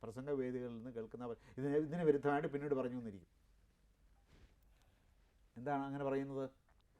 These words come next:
എപ്പോഴും ശ്രദ്ധിച്ചോളൂ, ഒരു ഗ്രന്ഥം എഴുതുന്ന ആൾ ആ ഗ്രന്ഥത്തിൽ,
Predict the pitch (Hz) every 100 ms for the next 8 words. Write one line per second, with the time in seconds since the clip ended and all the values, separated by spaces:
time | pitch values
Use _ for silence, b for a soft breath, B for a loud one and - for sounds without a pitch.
0 | - 147 180 160 160 160 151 143 147 147
1 | 160 190 165 151 147 127 131 127 - b
2 | b b 156 165 151 156 170 170 143